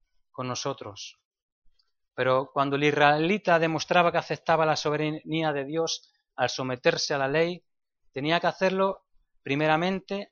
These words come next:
a los representantes del poder divino, que primeramente eran sus padres, sacerdotes, principales, jueces, eh, levitas, profetas, todo esto.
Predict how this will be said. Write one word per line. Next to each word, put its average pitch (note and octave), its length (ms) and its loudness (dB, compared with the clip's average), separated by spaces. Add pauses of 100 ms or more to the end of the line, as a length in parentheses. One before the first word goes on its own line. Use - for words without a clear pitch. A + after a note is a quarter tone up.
a D3+ 100 0
los C#3 120 2
representantes C#3+ 1160 -6
del C3+ 200 -8
poder C3+ 320 -6
divino, C3+ 340 -8
que A#2+ 140 -10
primeramente D3 600 -4
eran C#3+ 160 -6
sus - 240 -10
padres, F3 580 0 (240)
sacerdotes, C3+ 760 -4
principales, D3 840 -6
jueces, D3+ 720 -8 (760)
eh, A#2 440 -14 (100)
levitas, D3+ 880 -6
profetas, C#3+ 680 -12
todo C3 220 -16
esto. - 280 -20